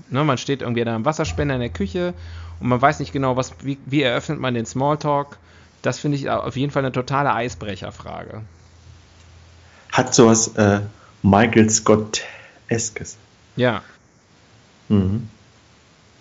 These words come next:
Speaker 2: Schön.
Speaker 1: Ähm,
Speaker 2: Würde ich mich nicht trauen, aber du bist ja, glaub ich, einfach ein bisschen wagemutiger teilweise.
Speaker 1: Ja, ich bin da einfach on top of my game,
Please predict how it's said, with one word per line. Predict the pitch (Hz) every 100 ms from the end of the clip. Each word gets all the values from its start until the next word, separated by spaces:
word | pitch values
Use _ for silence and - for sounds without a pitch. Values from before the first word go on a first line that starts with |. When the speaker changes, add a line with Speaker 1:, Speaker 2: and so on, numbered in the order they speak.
| _ _ _ - - - -
Speaker 2:
Schön. | 117 147
Speaker 1:
Ähm, | 90 113 110 113 - -
Speaker 2:
Würde | 110 143
ich |
mich | 139 135
nicht | 170 -
trauen, | - 92 113 107
aber | 98 110 107 104 101 101 104 - _ _ - -
du |
bist | 107 131 -
ja, | 117
glaub | 107 113 110
ich, | 110
einfach | 110
ein | 104
bisschen | 104 104 98
wagemutiger | 104 104 92 87 90 95
teilweise. | - 92
Speaker 1:
Ja, | 120 113
ich | 107 -
bin | 123
da | 110
einfach | 101 107 104
on | 101 104
top | - -
of | 113
my | 107 101
game, | 110 101 98